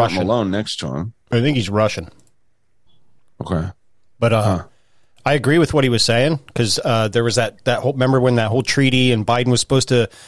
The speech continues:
Speaker 1: sign it and give away our, our, our, uh,
Speaker 2: Sovereignty.
Speaker 1: So-, yeah, sovereignty or what have you. And I don't, I, I, I, I still side with this whole thing.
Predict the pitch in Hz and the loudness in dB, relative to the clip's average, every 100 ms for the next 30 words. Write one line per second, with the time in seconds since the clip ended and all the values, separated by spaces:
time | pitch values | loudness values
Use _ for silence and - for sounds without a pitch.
0 | - - - - 139 147 147 143 131 127 | -20 -20 -4 0 2 2 0 0 0 0
1 | 127 123 127 127 120 120 117 117 113 104 | 0 2 4 4 2 0 -2 -2 -4 -8
2 | - - _ - 113 101 98 92 - - | -12 -20 _ -8 -4 -4 -8 -14 -20 -20
3 | _ _ _ _ _ - - - _ - | _ _ _ _ _ -20 -20 -20 _ -20
4 | - - - 104 92 98 110 127 156 131 | -20 -12 -4 0 0 0 0 0 0 -2
5 | 104 127 117 123 131 117 120 120 120 120 | 0 0 0 0 0 0 0 0 0 -2
6 | - - - - _ _ - 120 117 113 | -4 -20 -20 -20 _ _ -4 -2 0 0
7 | 107 101 - - - - - 120 - - | -2 -4 -8 -14 -8 -6 -4 -6 -6 -16
8 | - _ _ _ - 139 - _ _ _ | -20 _ _ _ -12 -12 -12 _ _ _
9 | _ _ - 131 - 131 - - 180 190 | _ _ -6 -6 -2 0 0 2 2 2
10 | - 196 240 175 - 131 - 175 - 196 | 0 0 0 0 -2 -4 -2 -2 0 2
11 | 208 175 | 2 0